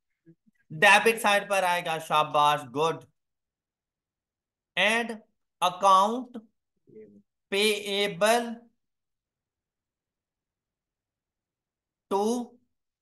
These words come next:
Trunky Motors and the balance is four nine five zero। कौन सी साइड पर?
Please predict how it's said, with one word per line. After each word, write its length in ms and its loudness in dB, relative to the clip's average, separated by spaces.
Trunky 840 -2
Motors 720 2
and 120 -4
the 80 2
balance 520 0
is 340 -6
four 440 2
nine 260 -2
five 300 -2
zero। 240 -8
कौन 200 2
सी 160 -4
साइड 320 2
पर? 280 2